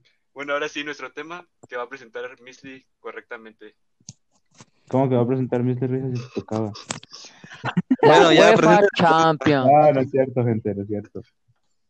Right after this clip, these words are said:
Speaker 2: Hoy vamos a hablar acerca de las relaciones, ya que todos hemos tenido una y somos bien cabrones para esto.
Speaker 3: Yo no, yo no.
Speaker 1: Yo tampoco
Speaker 4: Obviamente.
Speaker 1: me incluyo, obviamente, yo tampoco. No, obviamente,
Speaker 2: Entonces,
Speaker 1: pero
Speaker 2: este
Speaker 1: no he
Speaker 2: tema
Speaker 1: tenido
Speaker 2: se
Speaker 1: una
Speaker 2: va a ir al
Speaker 1: relación.
Speaker 2: carajo.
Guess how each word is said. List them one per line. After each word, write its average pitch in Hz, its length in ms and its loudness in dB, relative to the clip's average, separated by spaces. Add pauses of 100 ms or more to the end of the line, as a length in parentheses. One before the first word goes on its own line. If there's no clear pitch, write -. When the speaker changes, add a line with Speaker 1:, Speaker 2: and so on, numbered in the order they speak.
(140)
Speaker 2:
Hoy 131 120 0
vamos 160 180 2
a 151 60 0
hablar 143 180 0
acerca 156 340 -2
de 147 80 -4
las 113 200 -2
relaciones, 117 840 -2 (480)
ya 110 160 0
que 120 80 -2
todos - 200 2 (100)
hemos 123 220 0
tenido 110 280 -2
una 123 360 -2 (100)
y 113 60 -6
somos 117 260 -4
bien 127 140 4
cabrones - 520 0
para 113 160 -4 (140)
esto. 147 320 -6 (800)
Speaker 3:
Yo 127 100 4
no, 139 120 2 (160)
yo 131 100 -4 (120)
no. 131 80 0 (580)
Speaker 1:
Yo 127 120 -12
tampoco - 140 0
Speaker 4:
Obviamente. 156 440 2
Speaker 1:
me 175 60 2
incluyo, 135 320 -8
obviamente, 123 420 -18
yo 113 100 -16
tampoco. 110 500 -20 (760)
No, 143 220 -10
obviamente, 120 340 -2
Speaker 2:
Entonces, 127 220 -2
Speaker 1:
pero 123 240 -2
Speaker 2:
este - 20 -18
Speaker 1:
no - 60 -20
he - 40 -20
Speaker 2:
tema 135 320 -2
Speaker 1:
tenido 123 140 -10
Speaker 2:
se 123 60 -4
Speaker 1:
una 113 80 0
Speaker 2:
va 113 40 0
a 113 40 0
ir 120 80 0
al 120 80 -2
Speaker 1:
relación. 117 120 -12 (120)
Speaker 2:
carajo. 139 440 -4